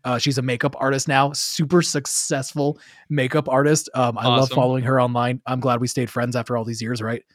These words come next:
Speaker 2: Uh-huh.
Speaker 1: Um, that was also the goal, though, even then in the mid two thousands, was get the record deal. And we would invite,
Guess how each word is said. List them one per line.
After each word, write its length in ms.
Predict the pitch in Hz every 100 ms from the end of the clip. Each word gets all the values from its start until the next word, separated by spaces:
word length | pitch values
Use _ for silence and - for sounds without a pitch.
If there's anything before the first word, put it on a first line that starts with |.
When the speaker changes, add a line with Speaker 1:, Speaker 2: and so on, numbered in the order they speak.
| _ _ _
Speaker 2:
Uh-huh. 200 | 139 120
Speaker 1:
Um, 200 | 135 120 - _ _ -
that 100 | 143
was 140 | 151
also 180 | 156 170
the 140 | 160
goal, 260 | 135 151 190
though, 300 | 135 123 131 -
even 240 | 147 135
then 160 | 139 196
in 60 | 143
the 80 |
mid 140 | 131 131
two 100 | 127
thousands, 400 | 135 185 139 104
was 160 | 104 - - _ _ _ -
get 180 | 147
the 80 | 143
record 280 | 131 123 98
deal. 280 | 92 80 - _ _ -
And 340 | 127 123 127
we 140 | 123 139
would 100 | 147
invite, 480 | 135 139 143 139